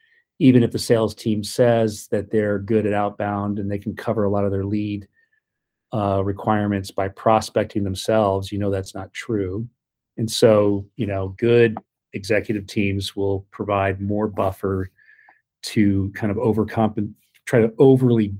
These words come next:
develop, um, inbound, uh, generation through awareness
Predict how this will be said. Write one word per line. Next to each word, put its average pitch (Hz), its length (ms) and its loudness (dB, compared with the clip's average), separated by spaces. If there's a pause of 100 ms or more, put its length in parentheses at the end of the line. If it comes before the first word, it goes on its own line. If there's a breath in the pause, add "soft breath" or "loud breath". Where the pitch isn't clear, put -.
develop, 110 540 0 (320)
um, 98 500 -8 (380)
inbound, 107 720 4 (100)
uh, 101 300 -6
generation 101 760 -2
through 101 220 -4
awareness 98 680 -4